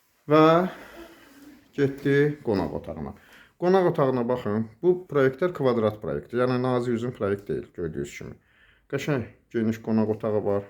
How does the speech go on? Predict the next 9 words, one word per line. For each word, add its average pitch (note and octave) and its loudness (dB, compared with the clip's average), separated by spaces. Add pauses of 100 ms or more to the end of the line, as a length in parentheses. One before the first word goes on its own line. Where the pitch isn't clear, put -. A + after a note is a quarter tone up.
(240)
Baxın, B2 -6
əşyalardan A2 0
da A2+ 0
bilinirlər. F2+ -4
Divandır, G#2 -2
stol, A#2+ -4
stuldur. G2 -6 (500)
Hamısı D#3 2
çox C3 -4